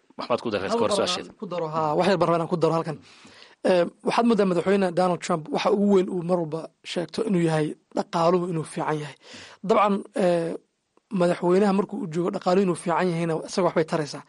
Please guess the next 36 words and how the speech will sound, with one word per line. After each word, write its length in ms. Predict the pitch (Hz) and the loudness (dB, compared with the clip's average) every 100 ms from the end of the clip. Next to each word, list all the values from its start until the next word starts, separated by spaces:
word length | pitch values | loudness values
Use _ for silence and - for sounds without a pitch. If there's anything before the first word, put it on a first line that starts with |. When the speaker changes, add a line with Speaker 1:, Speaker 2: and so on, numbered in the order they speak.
| - - - - | -20 -20 -20 -2
Speaker 2:
Laakiin 320 | 190 185 208 | 0 2 2
waxaa 200 | 220 208 - | 2 0 0
xusid 320 | 170 - 196 | -2 0 2
mudan, 360 | 160 151 175 226 - - - - - | 2 2 0 -2 -6 -20 -20 -8 0
eh, 300 | 175 165 160 - | 4 4 2 0
madaxweyne, 540 | 180 180 175 180 190 | 0 2 4 4 4
eh, 180 | - 180 - | -2 -2 -4
dhaqaalaha 440 | 185 - 180 214 | -6 0 2 2
dalka 220 | 190 196 175 | 2 -2 -2
Maraykanka 440 | 165 196 175 160 | 0 0 0 -4
oo 160 | - 190 | -2 -2
ceel 200 | 190 202 196 | 0 0 2
dheer 220 | 226 190 | 2 2
laga 180 | 175 170 | 2 0
soo 140 | 180 | 0
bixiyey 320 | 160 165 160 156 | 0 -2 -2 0
labada 280 | 165 196 | 2 2
kun 160 | 190 196 | 2 0
iyo 120 | 180 | 0
siddeedii, 480 | 147 151 196 196 190 | -2 0 0 2 -2
laba-, 260 | 185 190 - - - | 0 0 -2 -6 -10
labada 260 | - 190 196 | -2 2 2
kun 160 | 196 190 | 4 0
iyo 80 | |
tobankii 480 | 180 175 196 190 196 | 2 0 0 -2 -2
ilaa 180 | 180 196 | 2 2
kow 100 | 190 | 2
iyo 60 | 202 | 2
tobankii, 360 | 185 190 160 139 - - - - - | 2 0 -4 -12 -14 -20 -20 -10 0
eh, 280 | 196 180 190 220 - | 2 4 2 -2 -6
oo 180 | - - | 0 0
uu 100 | 247 | 0
dhaqaaluhu 420 | 220 - 196 214 196 - | -2 0 2 2 0 -4
kor 180 | - 269 | 0 0
u 100 | - | 0
socdo 420 | - 208 156 156 | 0 0 2 2